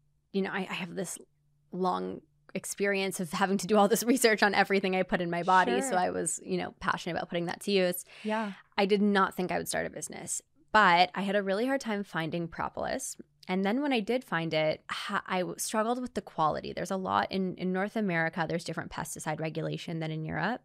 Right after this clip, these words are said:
Speaker 1: And a lot of bee products, including ones that are certified organic, have trace amounts of pesticide exposure. Now, for a lot of people, a lot of things in our environment, a lot of foods, a lot of,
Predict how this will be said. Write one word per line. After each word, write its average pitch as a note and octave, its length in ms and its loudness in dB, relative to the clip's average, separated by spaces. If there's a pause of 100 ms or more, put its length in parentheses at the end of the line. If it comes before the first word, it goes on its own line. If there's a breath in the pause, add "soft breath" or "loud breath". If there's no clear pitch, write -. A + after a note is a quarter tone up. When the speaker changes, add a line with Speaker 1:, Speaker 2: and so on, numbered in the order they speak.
Speaker 1:
And E3+ 640 0 (180)
a F3+ 100 4
lot E3+ 340 0
of F#3+ 300 2 (140)
bee E3+ 160 -2
products, F3 500 0
including G#3+ 760 -2
ones F#3+ 240 0
that G3 100 -2
are G3+ 80 -2
certified F3 480 -2
organic, E3 500 -2
have E3 180 -4
trace - 280 -8
amounts - 200 -6
of D#3+ 60 -8
pesticide G#3 460 -4
exposure. - 640 -8
Now, F#3+ 80 4
for G#3+ 160 2
a G3+ 80 6
lot G3 200 4
of F#3+ 140 -4
people, F3+ 680 2 (120)
a G3 80 2
lot A#3 260 2
of G#3 80 -4
things - 320 -8
in E3 100 -4
our D#3+ 160 -2
environment, E3 760 -2 (180)
a F3 80 -2
lot G3 240 0
of F3 80 0
foods, D#3 420 -4
a E3 60 -6
lot F#3 180 0
of, E3+ 220 -2